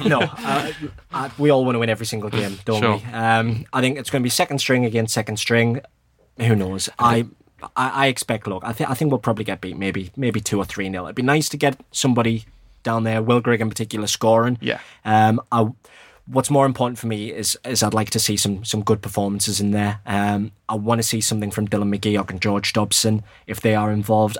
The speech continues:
Speaker 1: I'd like to see Conor McLaughlin come back in and, and hopefully, hopefully cement, you know, the position he wants to play in, because he's been here, there and everywhere so far, hasn't he? Um, but look, it's, it's an opportunity for,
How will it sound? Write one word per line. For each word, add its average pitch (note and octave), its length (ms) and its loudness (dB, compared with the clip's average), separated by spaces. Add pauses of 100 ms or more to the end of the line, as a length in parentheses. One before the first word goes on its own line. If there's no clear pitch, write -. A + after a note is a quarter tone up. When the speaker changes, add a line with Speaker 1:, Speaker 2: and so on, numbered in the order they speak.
Speaker 1:
I'd G#2+ 100 -2
like A2+ 180 2
to A#2 60 -8
see G#2+ 180 2
Conor A2 220 0
McLaughlin G#2+ 440 -2
come G#2+ 160 2
back G#2+ 200 0
in A2 160 4
and, G#2 140 0
and G#2 160 -6
hopefully, G#2 560 0 (640)
hopefully C#3+ 320 4
cement, C3 600 0 (280)
you C3+ 120 2
know, A2+ 140 6
the - 160 -2
position A#2+ 360 0
he B2 180 0
wants B2+ 200 2
to - 80 -6
play C3 240 2
in, C3+ 120 4
because A2+ 440 -2
he's A2+ 260 -4
been G#2+ 200 0
here, G#2+ 180 2
there G#2 220 0
and G#2+ 80 -2
everywhere A2+ 340 2
so A2+ 240 2
far, A2 280 0
hasn't A#2 340 2
he? A2+ 100 -10
Um, A#2 420 0
but B2+ 220 0
look, D3+ 220 -2
it's, A#2+ 180 -4
it's - 180 -4
an C3+ 80 4
opportunity A2+ 560 0
for, A2 280 0